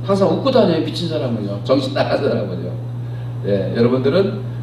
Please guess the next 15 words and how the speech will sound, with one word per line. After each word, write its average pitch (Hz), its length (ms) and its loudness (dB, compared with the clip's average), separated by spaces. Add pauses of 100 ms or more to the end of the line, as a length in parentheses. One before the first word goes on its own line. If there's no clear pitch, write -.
(120)
미친, 202 420 2
미친 226 320 6
듯이 165 560 2 (240)
어떤 120 260 2
일에 120 140 4
몰입하시면 127 680 2 (260)
항상 277 340 4
웃을 196 160 4
수 - 160 -4
있는 120 340 -2
거예요. - 220 -4 (720)
그 127 100 0
일에 190 440 4 (340)
크레이지하라. - 600 4 (1700)
것입니다. - 420 -4